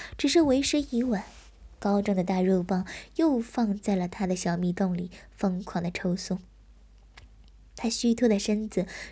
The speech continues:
真的像是要飞起来一样，被我顶进顶出的。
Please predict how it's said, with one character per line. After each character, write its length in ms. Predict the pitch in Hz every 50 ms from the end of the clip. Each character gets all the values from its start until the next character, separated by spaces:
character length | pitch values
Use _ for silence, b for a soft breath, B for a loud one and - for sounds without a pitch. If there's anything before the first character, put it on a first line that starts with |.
| B -
真 240 | - - 262 254 262
的 140 | 233 226 208
像 200 | - - 220 208
是 140 | 202 - 208
要 100 | 196 190
飞 280 | - - - 220 214
起 180 | 220 - - 202
来 120 | 190 185
一 180 | 180 180 175 175
样， 200 | 185 185 185 B B B B B B
被 120 | - 220
我 140 | 202 196 202
顶 280 | 202 - 180 180 175 175
进 220 | - - 202 190
顶 320 | 190 - - 165 156 190 -
出 240 | - - 196 190
的。 120 | 190 -